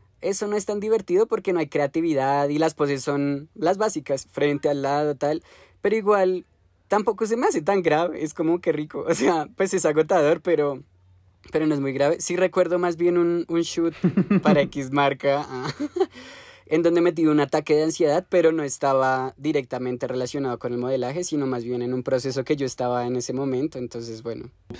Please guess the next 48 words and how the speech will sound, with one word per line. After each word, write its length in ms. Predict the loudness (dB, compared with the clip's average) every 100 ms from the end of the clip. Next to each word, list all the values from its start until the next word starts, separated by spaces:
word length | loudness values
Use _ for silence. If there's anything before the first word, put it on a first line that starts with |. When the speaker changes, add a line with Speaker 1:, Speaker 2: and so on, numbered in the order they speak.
| -18 -20 -12 -2
Speaker 2:
Yo 200 | -2 0
quería 260 | 0 2
preguntar 420 | 2 -2 0 0 0
algo 180 | 0
antes 220 | -2 -2 -4
de 80 | -4
continuar, 460 | -4 -4 -4 -4
porque 240 | -6 -4 -4
de 40 |
pronto, 500 | -4 -4 -2 -4 -2
pues, 240 | -2 -2 -4
eh, 340 | -2 0 -2 -2
no, 380 | 0 0 0
no 160 | -2 -4
llegaron 460 | -4 -2 -2 -4 -6
hasta 220 | -4 -4
esa 200 | -4 -4
parte 240 | -6 -6
del 100 | -6
perfil 300 | -6 -6 -4
de 100 | -4
Gab, 240 | -2 -2 -4 -20 -20 -20 _
pero 400 | 2 4 2 -2 -8
yo 260 | 0 0
sí 560 | 0 0 2 0 0 -6
quiero 260 | -2 0 2
preguntar 400 | 2 0 0 2
algo 240 | 2 0
porque 360 | -4 -4 -2 -2
me 140 | 0 0
ha 80 | 2
dado 180 | 0 -2
muchas 300 | -4 -4 -4
vueltas 260 | -4 -4
por 140 | -6 -6
la 120 | -2
cabeza. 280 | -2 -2 -2
Yo 160 | -2
he 40 | -2
visto 220 | -2 -4
que 100 | -2
tú 120 | 0
has 100 | 0
subido 320 | 0 0 0
fotos 540 | 0 -2 0 -2 -4 -6 -20 -20 _
que 140 | 0 2
son 260 | 2 0
desnudos, 720 | -2 -2 -2 0 0 0 -4